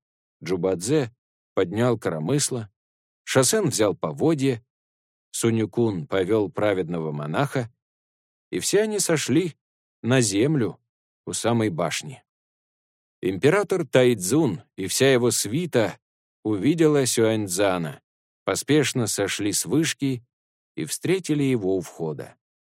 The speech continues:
«Поздравляю тебя с возвращением, мой меньшой брат!» воскликнул танский император,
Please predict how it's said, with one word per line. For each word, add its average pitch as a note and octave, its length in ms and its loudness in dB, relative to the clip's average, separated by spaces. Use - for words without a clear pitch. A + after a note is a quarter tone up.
«Поздравляю C3+ 800 6
тебя D3+ 420 4
с - 120 0
возвращением, C#3+ 1300 4
мой B2 240 4
меньшой A#2+ 480 4
брат!» A2 440 4
воскликнул F#2 640 -4
танский F#2 440 -4
император, F#2 580 -2